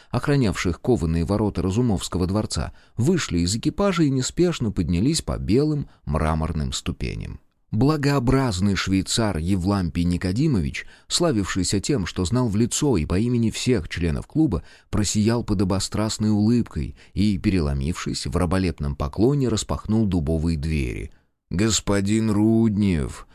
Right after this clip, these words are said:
уж как рад видеть вас, ваше высокородие! Давненько вы, Дмитрий Николаевич, нас своим посещением не баловали. Уж года два поди». «Да поболе»,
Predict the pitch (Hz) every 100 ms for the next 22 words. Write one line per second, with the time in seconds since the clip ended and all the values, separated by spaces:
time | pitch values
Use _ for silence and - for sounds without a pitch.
0 | _ - 107 98 - 123 - 113 107 87
1 | 87 82 71 82 76 67 95 92 85 80
2 | 85 76 71 80 73 67 62 98 98 95
3 | 127 139 123 120 120 101 127 110 117 110
4 | 90 78 110 113 107 - - - 98 120
5 | - 101 113 113 101 - 85 - 76 85
6 | 107 117 113 107 82 76 71 67 58 52
7 | 50 95 - - 98 98 87 113 120 131
8 | 120 80 73 - 143 123 95 55 - _
9 | _ _ _ 87 87 85 127 123 95 92